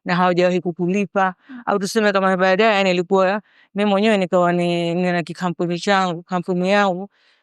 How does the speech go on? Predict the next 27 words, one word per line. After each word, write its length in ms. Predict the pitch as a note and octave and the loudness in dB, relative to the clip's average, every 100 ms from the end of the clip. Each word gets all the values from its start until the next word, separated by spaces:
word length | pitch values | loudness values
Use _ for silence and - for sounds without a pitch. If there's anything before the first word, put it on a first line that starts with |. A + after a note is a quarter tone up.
| - | -4
ya 200 | F3 E3+ | 0 0
kufanya 320 | F3+ G3 F3+ | 0 0 0
vitabu. 480 | F3+ F#3 F#3+ E3+ F3 _ _ _ | 0 2 0 0 -8 _ _ _
Ushafahamu? 520 | - F#3+ F#3 A3+ G3 F3 _ _ _ | -8 -2 0 0 -2 -8 _ _ _
Kwa 100 | G3 | -2
hivyo 180 | G3 G3+ | 2 2
niliandika 720 | G3 F#3 F#3 G3+ F#3+ F#3+ F3+ | 2 2 0 0 0 2 0
vitabu, 920 | E3+ F3+ G#3 G#3+ G3 F3+ F#3 F#3+ F#3+ G3+ _ _ _ F#3 | -2 -2 0 2 2 0 0 0 -2 -6 _ _ _ -4
nilitoa 400 | F#3 F#3 G#3+ F#3 | 0 2 0 0
vitabu 280 | F#3+ G3 | 0 0
vingi, 440 | F3+ G3 G#3+ E3+ F3+ _ _ | -2 0 -2 -2 -10 _ _
lakini 320 | F#3 F#3 A3+ | -6 -2 0
zile 240 | G3+ G#3 A#3 | 0 0 -2
gharama 600 | F3 F#3 F#3+ A3 G#3+ F#3+ | 0 0 0 0 0 0
ambazo 300 | F#3 G3 F#3 | 0 0 0
nilitumia, 880 | F3+ F3 E3+ F#3 F#3 G3+ G3 F#3 B3+ _ _ _ _ - | -2 -4 -4 -4 -2 -2 -2 -2 -6 _ _ _ _ -6
nilitumia 1300 | F#3+ F#3+ F3+ G3 F#3+ G#3+ G#3+ F#3+ F3+ F3+ F3 E3+ F3+ - _ _ _ _ _ | -2 -2 -2 -2 0 0 2 2 2 2 0 -2 -8 -16 _ _ _ _ _
kutoa 240 | G3+ A3 | -4 0
hivyo 180 | G#3+ F#3+ | 0 0
vitabu 520 | F#3 F#3 A3 G#3 E3+ - _ _ | -2 -2 0 0 -2 -10 _ _
<clears throat> 300 | _ - D4 | _ -4 0
ni 120 | G#3+ F#3 | 2 2
gharama 340 | F#3+ A3 G#3+ | 2 2 0
kubwa 240 | A#3 G#3 | -2 -4
sana 260 | F#3+ C4+ B3 | 0 0 2
na 200 | G3 A3+ | 0 -2
sikupata 680 | - G3+ F#3+ F#3+ G#3 A#3+ | -4 -6 -4 -2 0 0